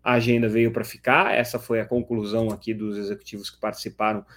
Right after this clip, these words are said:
é, desse debate. Não é uma agenda que as empresas de telecomunicações hoje fazem, é, simplesmente por moda ou por, é, se sentirem compelidas a isso, obrigadas a isso.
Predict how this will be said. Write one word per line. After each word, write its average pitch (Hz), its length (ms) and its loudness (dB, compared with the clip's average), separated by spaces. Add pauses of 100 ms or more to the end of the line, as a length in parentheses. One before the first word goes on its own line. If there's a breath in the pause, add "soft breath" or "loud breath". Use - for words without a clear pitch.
(260 soft breath)
é, 107 300 0
desse 110 300 -2
debate. 113 460 0
Não 135 200 4
é 127 80 2
uma 131 160 0
agenda 113 340 -2
que 110 140 -10
as 101 100 -6
empresas 107 360 -6
de - 60 -20
telecomunicações 107 840 -8
hoje 104 180 -6
fazem, 101 420 -6 (340 soft breath)
é, 104 360 -4
simplesmente 113 920 0
por 104 180 -2
moda 120 500 4
ou 107 220 2
por, 104 460 -4
é, 98 260 -6
se - 200 -8
sentirem 110 400 -4
compelidas 113 720 0
a 104 80 -4
isso, 110 200 -6
obrigadas 104 520 -2
a 101 80 -4
isso. 117 200 -6